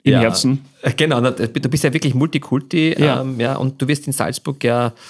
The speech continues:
Speaker 2: ähm, bleiben. Vielleicht kommst du nach Wien, hab ich schon gehört, oder? Vielleicht so ein
Speaker 1: Ja,
Speaker 2: bisschen
Speaker 1: mir
Speaker 2: was
Speaker 1: gefällt beides. Das Große an Wien und das kleine Feine in Salzburg und dann wieder wegzufliegen, ganz woanders hin,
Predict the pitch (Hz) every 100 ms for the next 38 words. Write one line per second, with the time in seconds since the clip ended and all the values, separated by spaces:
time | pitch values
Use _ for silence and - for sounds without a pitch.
0 | - - - - 110 113 110 113 117 -
1 | - 151 123 - 120 - 107 101 165 196
2 | 175 170 156 147 - - 139 208 - -
3 | 139 131 139 175 180 180 139 170 170 131
4 | 160 143 117 131 131 131 147 - 196 156
5 | 113 135 185 214 165 160 - - - 135
6 | 160 151 160 175 - - - - 175 -
7 | 151 143 156 135 139 156 127 120 - -
8 | 156 147 107 120 - 127 127 139